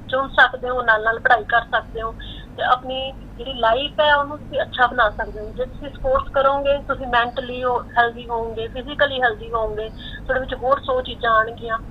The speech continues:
ਤੇ ਪੜ੍ਹਾਈ ਕਰੋਗੇ, ਪੜ੍ਹਾਈ ਦੇ ਨਾਲ, ਪੜ੍ਹਾਈ ਕਰਕੇ ਵੀ ਤੁਸੀਂ ਚੰਗੀ ਨੌਕਰੀ ਕਰੋਗੇ, ਤੁਹਾਡੇ ਵਿੱਚ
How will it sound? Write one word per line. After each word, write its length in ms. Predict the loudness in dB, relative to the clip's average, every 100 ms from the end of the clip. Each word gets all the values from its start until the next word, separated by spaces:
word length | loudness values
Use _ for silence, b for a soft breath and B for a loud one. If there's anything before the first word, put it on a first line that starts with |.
| B B -10
ਤੇ 60 | -2 4
ਪੜ੍ਹਾਈ 260 | 6 6
ਕਰੋਗੇ, 540 | 4 6 6 6 4 4 B B -14 -2 4
ਪੜ੍ਹਾਈ 240 | 6 4
ਦੇ 120 | 4
ਨਾਲ, 220 | 6 6
ਪੜ੍ਹਾਈ 320 | 6 4 4 4
ਕਰਕੇ 480 | 6 4 2 -10
ਵੀ 100 | -8
ਤੁਸੀਂ 240 | -8 -10 -6
ਚੰਗੀ 240 | -4 -4
ਨੌਕਰੀ 320 | -4 -4 -4
ਕਰੋਗੇ, 460 | -6 -4 -4 -6 -10
ਤੁਹਾਡੇ 280 | -6 -4 -4
ਵਿੱਚ 240 | -6 -10